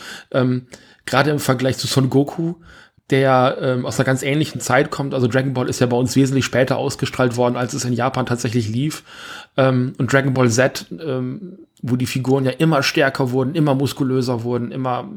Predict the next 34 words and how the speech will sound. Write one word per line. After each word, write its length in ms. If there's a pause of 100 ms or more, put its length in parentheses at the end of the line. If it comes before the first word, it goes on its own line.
(120)
mehr 240
Haare 260
kriegten 380
und 120
immer 200
sch-, 80 (240)
lauter 340
schrien. 520 (460)
Und 100
das 220
dann 140
auch 120
wirklich 220
so 160
Tetsuo 460
Kaneda, 680
äh, 340 (540)
also 140
diese 160
Schreie 480
Tetsuo 440
und 140
Kaneda, 460
das 240
ist, 160
kann 100
man 100
dann 120
auch 100
irgendwann 200
nicht 100
mehr 120
hören, 200 (400)
ähm, 380